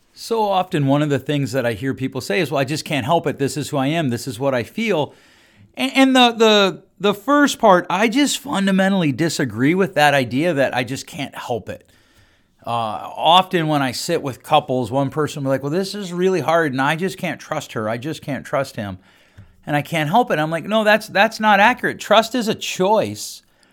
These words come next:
It is a willful choice." And, and,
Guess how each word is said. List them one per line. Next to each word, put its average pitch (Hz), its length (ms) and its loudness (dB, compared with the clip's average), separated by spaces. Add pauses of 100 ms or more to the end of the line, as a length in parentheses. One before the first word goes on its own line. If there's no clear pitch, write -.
(380)
It 220 180 2
is 180 180 0
a 156 140 2
willful 190 1200 0 (320)
choice." - 680 -4 (840)
And, 190 180 2
and, 196 240 2